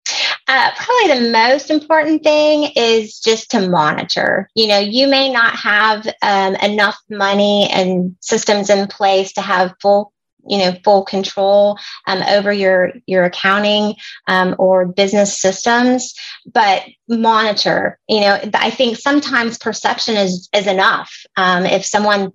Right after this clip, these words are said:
thinks that you're, uh, reviewing, uh, their work, then they may not be as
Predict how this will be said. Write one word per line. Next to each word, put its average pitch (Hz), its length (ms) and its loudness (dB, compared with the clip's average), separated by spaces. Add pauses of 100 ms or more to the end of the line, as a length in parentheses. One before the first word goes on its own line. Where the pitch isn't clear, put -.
thinks 233 300 0
that 190 200 0
you're, 214 420 0 (260)
uh, 185 260 2
reviewing, 202 800 0 (240)
uh, 190 140 -2
their 208 240 0
work, 202 400 0
then 190 140 0
they 190 180 2
may 185 160 0
not 185 300 0
be 185 220 0
as 175 460 -2